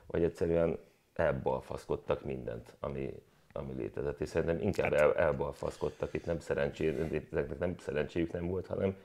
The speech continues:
Speaker 1: egyszerűen
Speaker 2: Hát is, is, de egyébként elbalfaszkodták. Tehát hogy azok, azok a
Speaker 1: Nem,
Speaker 2: helyzetek, amik
Speaker 1: mi-,
Speaker 2: kihagytak
Speaker 1: mi?
Speaker 2: az első fél időben, az,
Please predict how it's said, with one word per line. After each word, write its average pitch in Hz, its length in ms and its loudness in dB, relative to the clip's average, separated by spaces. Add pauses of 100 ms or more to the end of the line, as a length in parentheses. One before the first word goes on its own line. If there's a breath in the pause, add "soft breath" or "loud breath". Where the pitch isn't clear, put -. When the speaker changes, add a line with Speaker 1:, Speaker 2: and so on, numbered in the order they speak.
(320 soft breath)
Speaker 1:
egyszerűen 95 480 6 (140)
Speaker 2:
Hát 107 100 -8 (320)
is, 101 260 -2
is, 78 180 0
de 78 280 6
egyébként 87 280 2
elbalfaszkodták. 78 880 0
Tehát - 180 -2
hogy 78 140 0
azok, 80 320 2
azok 80 220 -2
a - 20 -6
Speaker 1:
Nem, - 100 2
Speaker 2:
helyzetek, - 260 8
amik 78 200 4
Speaker 1:
mi-, 92 160 4
Speaker 2:
kihagytak 95 300 10
Speaker 1:
mi? 98 120 10
Speaker 2:
az 107 100 10
első 78 300 8
fél 80 220 2
időben, 78 320 0
az, - 140 -10